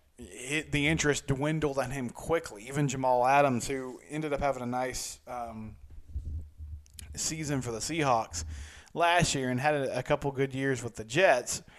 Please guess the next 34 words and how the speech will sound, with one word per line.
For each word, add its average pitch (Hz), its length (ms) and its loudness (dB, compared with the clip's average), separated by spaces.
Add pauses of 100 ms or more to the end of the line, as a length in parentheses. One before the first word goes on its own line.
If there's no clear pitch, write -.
(440)
people 160 240 4
thought 151 220 8
there 156 80 8
was 143 100 4
gonna 147 100 2
be 139 80 0
this 117 140 -2
huge 151 320 0
trade 170 240 2
market 131 340 0
for - 100 4
him, 135 120 4
and 123 100 -4
there 113 140 -6
honestly 147 360 0
just 110 180 -12
wasn't. 123 440 8 (1300)
So 185 160 8
I 160 100 12
think 170 220 6
in 170 180 4
general, 135 640 4 (300)
the 143 80 -4
back 151 300 6
end 147 80 2
of 135 60 6
that 123 180 4
secondary 135 720 4
is 123 160 -4
a 127 100 0
position, 123 640 0
right 151 240 4
or 127 80 4
wrong, 123 480 6